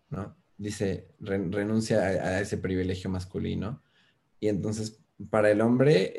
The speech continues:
es amenazante porque implica que su privilegio lo podría él renunciar a él también, ¿me entiendes? Entonces, eh, eh, su masculinidad se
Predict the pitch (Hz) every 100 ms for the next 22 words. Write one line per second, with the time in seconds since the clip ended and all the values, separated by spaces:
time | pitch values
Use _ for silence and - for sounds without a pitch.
0 | 107 107 - - 107 104 101 101 113 120
1 | 139 165 123 110 104 92 104 95 104 110
2 | 110 101 - 95 - 104 101 101 101 -
3 | 120 113 98 98 95 95 90 98 101 95
4 | 95 - 104 98 95 120 120 _ 92 92
5 | 87 92 - 95 95 98 135 - _ _
6 | _ _ _ _ _ _ _ _ - 113
7 | 117 127 135 - - _ _ _ _ _
8 | - - - 110 - 120 110 110 117 107
9 | 107 104 107 127 131 - - - - _
10 | _ _ _ _ _ _ _ _ _ _
11 | - - 113 104 98 92 90 87 82 -